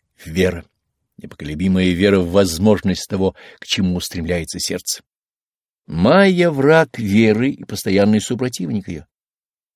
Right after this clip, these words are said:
Основы даны, чтобы фундамент веры был непоколебимым и прочным. Майя не дерзнёт против основ.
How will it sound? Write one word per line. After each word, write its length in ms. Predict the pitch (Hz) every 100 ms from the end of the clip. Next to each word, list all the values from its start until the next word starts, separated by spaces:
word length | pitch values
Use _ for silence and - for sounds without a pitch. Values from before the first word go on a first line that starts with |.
| _
Основы 720 | 92 92 - - 101 104 104 90
даны, 320 | 92 95 98
чтобы 280 | - 92 - - _
фундамент 760 | - 107 98 104 101 101 95 92
веры 280 | 98 101
был 240 | 95 104 101 _ _
непоколебимым 840 | 101 98 - 92 87 87 87 92 98
и 20 |
прочным. 460 | - 143 - - - _ _ _ _ _ _ _ _ -
Майя 240 | 85 85
не 140 | 87
дерзнёт 540 | 82 90 80 90 104 -
против 260 | 127 -
основ. 420 | 139 - 175 135